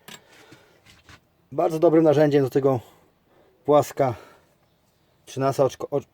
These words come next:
trzynastka oczkowa z grzechotką. Bardzo fajnie tym się pracuje. Otóż podtrzymujemy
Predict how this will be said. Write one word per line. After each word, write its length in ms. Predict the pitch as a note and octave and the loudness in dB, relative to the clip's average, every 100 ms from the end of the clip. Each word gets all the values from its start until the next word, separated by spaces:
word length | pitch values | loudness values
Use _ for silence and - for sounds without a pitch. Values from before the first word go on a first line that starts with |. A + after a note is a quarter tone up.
| _ - | _ -14
trzynastka 380 | C3 C3+ - C3+ A#2+ - | -10 -8 -6 -6 -8 -12
oczkowa 560 | B2+ - C3 C3 C3 - _ _ _ _ - | -14 -6 -4 -2 -4 -6 _ _ _ _ -16
z 80 | |
grzechotką. 560 | A2+ A#2+ A2+ G#2+ - E2+ - _ _ _ _ _ _ _ _ - | -4 -2 -2 -6 -8 -14 -16 _ _ _ _ _ _ _ _ -6
Bardzo 260 | C3 B2 | -4 -4
fajnie 320 | A#2 B2+ A#2+ G#2 | -4 -6 -6 -10
tym 140 | A2 | -12
się 120 | - | -12
pracuje. 480 | G#2+ F#2+ B2 C3 B2+ - - - _ _ _ _ _ _ _ _ _ _ _ _ | -12 -10 -8 -8 -8 -12 -20 -20 _ _ _ _ _ _ _ _ _ _ _ _
Otóż 240 | - - _ _ _ _ _ _ _ _ _ _ _ _ _ _ _ | -20 -20 _ _ _ _ _ _ _ _ _ _ _ _ _ _ _
podtrzymujemy 760 | D3 - D#3 D#3 D#3 D3+ D3 | -10 -6 -6 -2 -2 -2 -4